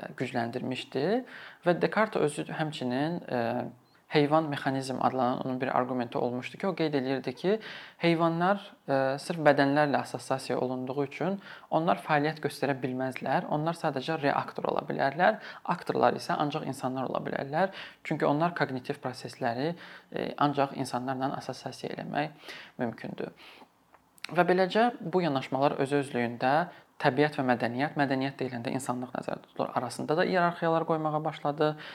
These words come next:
Subyekt və obyekt arasında, yəni insan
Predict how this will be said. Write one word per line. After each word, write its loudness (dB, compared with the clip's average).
Subyekt 0
və 6
obyekt 2
arasında, 2
yəni 0
insan -2